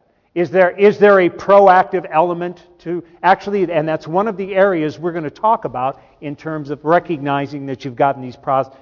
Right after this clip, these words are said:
these processes to some level of maturity. How reactive are they as opposed to how proactive? 'Cause there are elements really of both, but I think that's a very good general distinction. Incident management is reactive. We're there when people, when, when there's a disruption or reduction in service.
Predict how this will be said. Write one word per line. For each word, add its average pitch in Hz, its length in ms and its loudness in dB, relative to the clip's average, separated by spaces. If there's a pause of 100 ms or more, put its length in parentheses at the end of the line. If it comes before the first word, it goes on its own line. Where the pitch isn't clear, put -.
these 131 140 -8
processes 131 640 -4
to 131 100 -20
some 127 240 -14
level 123 340 -6
of 110 80 -16
maturity. 117 520 -12 (220)
How 180 200 6
reactive 156 800 0
are 127 180 -2
they 135 180 -6
as 127 140 -8
opposed 131 380 -10
to 131 100 -10
how 120 140 -6
proactive? 120 720 -8 (320)
'Cause 190 120 -6
there 247 120 6
are 220 80 6
elements 175 480 2
really 151 240 -2
of 117 160 -10
both, 147 380 0
but 165 100 -6
I 170 160 -2
think 196 240 -10
that's 170 200 -6
a 156 60 -4
very 165 300 -2
good 151 220 -6
general 147 400 -6
distinction. 151 680 -16 (360)
Incident 156 380 -6
management 147 480 -6
is 117 140 -12
reactive. 143 640 -4
We're 139 140 -6
there 135 260 -2
when 135 140 -12
people, 127 480 -10 (160)
when, 135 240 -10
when 135 120 -6
there's 131 180 -8
a 131 40 -12
disruption 135 640 -6
or 147 60 -12
reduction 127 560 -10
in 117 100 -18
service. 131 440 -14